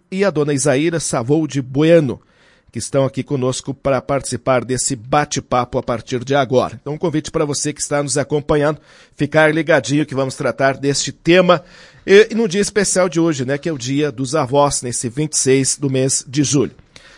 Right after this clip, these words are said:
Antes, só quero mandar um abraço aqui <clears throat> pra, pra Claudete Monari. A Claudete mandou pra cá um recado dizendo que recebeu mensagem dos Correios, mas não deu resposta.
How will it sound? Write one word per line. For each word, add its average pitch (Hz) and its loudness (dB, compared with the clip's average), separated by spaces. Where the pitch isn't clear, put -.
Antes, 240 8
só 185 2
quero 180 2
mandar 156 2
um 143 4
abraço 135 2
aqui 151 0
<clears throat> 156 -4
pra, 135 6
pra 123 0
Claudete 139 2
Monari. 127 0
A 110 -12
Claudete 135 0
mandou 123 -2
pra 117 -2
cá 135 2
um 127 -8
recado 131 -2
dizendo 135 -2
que 139 -6
recebeu 131 -2
mensagem 120 -2
dos 107 -8
Correios, 131 0
mas 135 2
não 160 0
deu 139 2
resposta. - -6